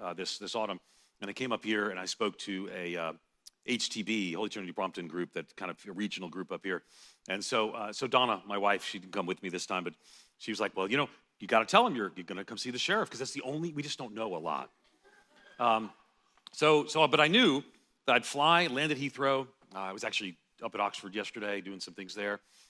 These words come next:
and they graciously picked me up and brought me over here, and finally got to Nottingham. Uh, it was raining,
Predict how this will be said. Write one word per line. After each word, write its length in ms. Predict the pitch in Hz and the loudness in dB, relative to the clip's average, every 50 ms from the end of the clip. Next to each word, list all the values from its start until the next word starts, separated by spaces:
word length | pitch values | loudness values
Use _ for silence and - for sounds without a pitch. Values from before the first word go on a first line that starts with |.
| _ _ | _ _
and 100 | - 92 | -10 -6
they 80 | 92 90 | -6 -6
graciously 440 | 80 - 101 98 95 - - 95 87 | -6 -4 -4 -4 -2 -2 -6 -8 -6
picked 200 | - 107 90 - | -6 -6 -6 -4
me 80 | 98 | -6
up 140 | 95 90 - | -6 -6 -6
and 100 | 92 85 | -10 -6
brought 180 | 98 98 92 - | -4 -4 -4 -4
me 100 | 95 90 | -4 -6
over 120 | 90 85 | -6 -6
here, 240 | 85 92 98 98 95 | -4 -2 -2 0 0
and 100 | 87 80 - - - - _ _ - | -2 -4 -8 -18 -20 -20 _ _ 0
finally 220 | 117 117 123 123 | 0 2 2 2
got 200 | 110 117 110 110 | 2 2 2 2
to 80 | - 104 | 2 -2
Nottingham. 580 | 95 101 104 107 101 95 101 104 104 104 98 101 _ - 95 | 0 0 0 0 -2 -4 -4 -4 -4 -4 -8 -14 _ -12 -8
Uh, 40 | 92 | -6
it 160 | 92 90 85 | -6 -6 -6
was 120 | 85 82 | -8 -8
raining, 480 | 85 101 107 107 104 101 101 101 98 | -4 -2 -2 0 0 -2 -4 -6 -8